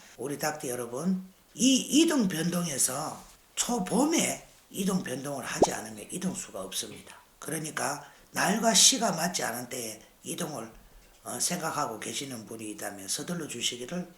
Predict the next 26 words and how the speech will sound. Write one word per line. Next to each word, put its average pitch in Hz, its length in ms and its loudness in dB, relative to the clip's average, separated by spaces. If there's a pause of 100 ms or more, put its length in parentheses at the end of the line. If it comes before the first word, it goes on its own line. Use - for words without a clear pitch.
(180)
바라고요. 107 800 -4 (400)
간제수가 185 720 6
듭니다. 107 440 -6
묵어있던 185 680 2
일로 120 280 -6
간제수가 113 600 -4
드니까 104 440 -10
조심하시고. 98 960 -8 (1000)
우리 226 260 6
여러분, 175 400 0 (260)
닭띠 185 340 2
여러분, 104 360 -6 (440)
시시비비 240 1080 4
무조건 165 400 -2
가리려 131 320 -4
하지 101 180 -8
마세요. 98 420 -4 (580)
닭띠 214 360 4
여러분들은 147 540 -2
시시비비를 202 880 2
많이 - 320 2
가리려 147 340 0
하는 117 180 -6
습성이 190 520 0
있기 107 220 -8
때문에 107 540 -6